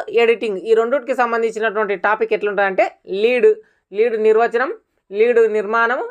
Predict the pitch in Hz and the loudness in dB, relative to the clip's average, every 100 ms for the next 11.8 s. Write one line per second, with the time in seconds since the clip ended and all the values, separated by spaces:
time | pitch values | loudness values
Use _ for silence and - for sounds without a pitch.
0 | 480 202 233 277 - 220 208 190 151 135 | -10 0 0 0 0 2 2 -2 -12 -12
1 | 127 _ _ - 226 240 233 196 214 208 | -12 _ _ -6 -2 0 0 0 -2 -2
2 | 254 233 220 220 233 240 285 508 _ _ | -2 2 2 2 0 0 -2 -4 _ _
3 | _ 202 220 262 247 208 190 127 202 208 | _ 0 0 0 -6 -6 -10 -10 -6 -2
4 | 208 208 226 233 285 - 226 240 233 302 | 0 0 0 0 -2 -4 -2 0 0 -2
5 | - 226 233 220 311 277 214 185 170 139 | -2 -4 -4 -6 -6 0 0 0 -4 -10
6 | - _ _ _ 214 233 254 233 220 226 | -12 _ _ _ -4 0 0 -2 -4 0
7 | 220 220 220 220 214 208 - 208 190 208 | -2 0 0 0 0 -4 -2 -2 -2 -4
8 | 196 196 185 185 185 180 180 214 494 _ | 0 0 0 -2 0 0 -2 -4 -6 _
9 | _ _ - 233 254 214 240 285 277 277 | _ _ -4 0 2 0 0 0 2 2
10 | 294 269 240 214 240 294 285 247 247 233 | 0 0 -4 -2 -2 0 0 0 -2 -2
11 | 220 220 220 311 262 202 - 160 | -2 -2 -4 -2 -2 -2 -2 -6